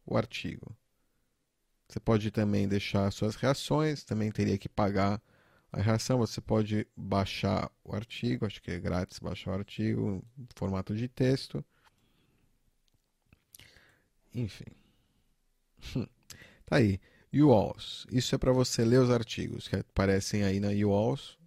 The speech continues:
Você pode, né, também compartilhar no seu Facebook, no seu YouTube, falar, "Ó, se vocês quiserem ler o meu artigo novo, tá aqui no Ualls, é só pagar aí com a Lightning e você pode ler",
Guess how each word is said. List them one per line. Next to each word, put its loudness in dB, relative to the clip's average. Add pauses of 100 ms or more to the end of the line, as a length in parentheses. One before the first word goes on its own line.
Você -10
pode, 0
né, 0
também 0
compartilhar 0
no 0
seu 0
Facebook, 2
no 0
seu 0
YouTube, 2
falar, 2
"Ó, 4
se -4
vocês -4
quiserem 0
ler 4 (480)
o -2
meu 6
artigo 4
novo, 6
tá 0
aqui 0
no 4
Ualls, 4 (480)
é 0
só 2 (1040)
pagar 4
aí 6
com 0
a 2
Lightning 2
e 0 (380)
você -6
pode -2
ler", -2